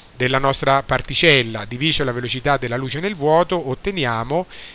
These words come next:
un rapporto che è circa lo zero due per cento, cioè il due per mille. Quindi abbiamo trovato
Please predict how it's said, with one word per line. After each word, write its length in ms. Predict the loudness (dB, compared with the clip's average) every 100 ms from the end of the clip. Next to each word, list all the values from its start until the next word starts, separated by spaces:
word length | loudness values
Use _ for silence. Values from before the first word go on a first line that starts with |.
| -14
un 120 | -2 2
rapporto 640 | 2 4 4 4 0 -4
che 240 | 0 2
è 80 | 2
circa 480 | 0 -2 -2 2 2
lo 140 | 2 -2
zero 220 | -4 -2
due 140 | -2
per 160 | -2 -2
cento, 440 | 0 2 0 -2
cioè 160 | -4 -4
il 60 |
due 160 | -4 -4
per 160 | -4 -4
mille. 400 | -6 -6 -8 -10 -16 -18 -20 -20 -20 -18 -18 -4
Quindi 240 | 2 4
abbiamo 340 | 6 4 4 4
trovato 720 | 4 8 8 6 2 -2